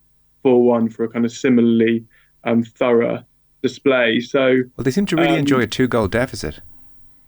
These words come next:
Speaker 1: Oh, they love, they love a two-goal deficit. They love kind of not showing up in the first half, uh, making it difficult for themselves and, and trying to roar back.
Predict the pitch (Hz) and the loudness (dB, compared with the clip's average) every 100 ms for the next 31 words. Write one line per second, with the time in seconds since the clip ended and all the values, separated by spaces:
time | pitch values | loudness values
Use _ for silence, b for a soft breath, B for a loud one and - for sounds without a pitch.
0 | _ _ - 160 143 143 147 156 120 - | _ _ 0 2 4 4 4 2 -2 -6
1 | - 139 143 147 131 127 127 120 117 120 | -2 2 4 4 0 -2 -2 0 0 -2
2 | 139 143 147 175 139 139 - - - 147 | -2 0 0 0 -2 -8 -18 -20 -6 -4
3 | 127 143 135 - 139 127 127 120 131 123 | 0 0 0 0 0 2 0 -2 -2 -4
4 | - 123 120 - 120 117 120 - _ _ | -2 -2 -2 -2 0 0 -2 -8 _ _
5 | - 123 123 131 131 131 - 123 123 117 | -4 0 2 2 2 0 -2 -4 -4 -4
6 | - 117 120 117 117 113 120 131 123 120 | -2 -2 0 -2 -2 -4 -2 0 0 0
7 | 120 120 120 117 123 120 - - | 0 0 2 2 0 0 -4 -12